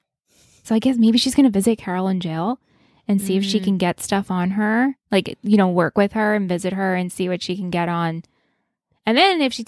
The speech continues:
Speaker 1: if she tries to take down Lily, she could try to take down Bart. And Chuck's gonna be trying to take down Bart.
Speaker 2: So maybe they can work together.
Speaker 1: But I don't
Speaker 2: Sort
Speaker 1: think he'd
Speaker 2: of.
Speaker 1: take down Lily.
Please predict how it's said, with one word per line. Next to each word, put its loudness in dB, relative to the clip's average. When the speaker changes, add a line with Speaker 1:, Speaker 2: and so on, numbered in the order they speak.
Speaker 1:
if -6
she -6
tries 2
to -4
take 0
down 0
Lily, 2
she -8
could -2
try -2
to 2
take -2
down -4
Bart. 2
And -2
Chuck's 0
gonna 0
be -2
trying -2
to -8
take -4
down -4
Bart. -4
Speaker 2:
So -12
maybe -4
they -2
can -4
work -6
together. -4
Speaker 1:
But -2
I 0
don't 2
Speaker 2:
Sort 2
Speaker 1:
think 0
he'd 2
Speaker 2:
of. -6
Speaker 1:
take 2
down 0
Lily. 4